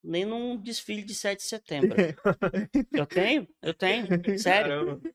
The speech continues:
Speaker 1: E aí, tipo, o cara nunca foi nem num desfile de sete de setembro. Aí, tipo, primeiro, se ele não tem, é, alistamento militar, ele não vai poder tirar o título eleitoral.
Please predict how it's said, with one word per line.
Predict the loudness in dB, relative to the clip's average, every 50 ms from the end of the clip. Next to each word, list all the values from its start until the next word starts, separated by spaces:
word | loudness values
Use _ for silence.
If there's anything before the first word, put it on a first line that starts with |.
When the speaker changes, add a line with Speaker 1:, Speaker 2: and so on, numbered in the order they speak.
| _ _ _
Speaker 1:
E | -6 -4 0 4 6
aí, | 8 8 8 6 4
tipo, | 2 -2 -4 -4 -4 -6
o |
cara | 0 2 2 4 4
nunca | 2 0 -2 -2 -4
foi | 0 0 2 2
nem | 4 2
num | 2 0 0
desfile | -2 -4 -6 -4 -4 -6 -6
de | -6 -6
sete | -2 0 0 0 0
de | 0
setembro. | -2 -2 -2 0 -2 0 0 -2 -4 -8 -8 -6 -6 -6 -6 -8 _ _ _ -20 -20 _ _ _
Aí, | -6 -2 -2 -2 -2
tipo, | -2 -4 -4 -4 -4 -4 -6 -6 -6 -6 -8 _ _ _ _
primeiro, | -4 0 2 2 2 0 -2 -4 -12 _ _ _ _ -20 -20 _ _ _ _ _ _ _ _
se | -8 -4 -4 -2 -2 -2 0
ele | 2 2 2 2 2 0
não | 2 2 2 0 -2
tem, | -6 -6 -2 0 0 0 0 -2 -4 -10 -16 -20 _ _ _ _ _ _ _ _ _ _
é, | -10 -6 -4 -4 -2 -2 -2 -2
alistamento | -2 -4 -4 -4 -2 0 0 0 0 -2 -4 -4
militar, | -6 -4 -6 -8 -6 -4 -2 -2 -2 -2 -6 -8 -16 _ _ _ _ _ _ _ _ _
ele | -6 -4 -4 -2 -2
não | 0 0 0 -2
vai | 0 0 -2 -2 -2
poder | -4 _ -6 -4 -4 -4 -6 -6 -6
tirar | -8 -8 -4 -2 0 0 0 0 -2 -6 -12 _ _ _ _ _ _ _
o | _ -8 -6 -6 -4 -4 -4 -4 -4 -6 -8 -8
título | -10 -10 -8 -6 -4 -2
eleitoral. | 0 0 -2 -2 -2 -2 -4 -2 -4 -6 -8 -12 -18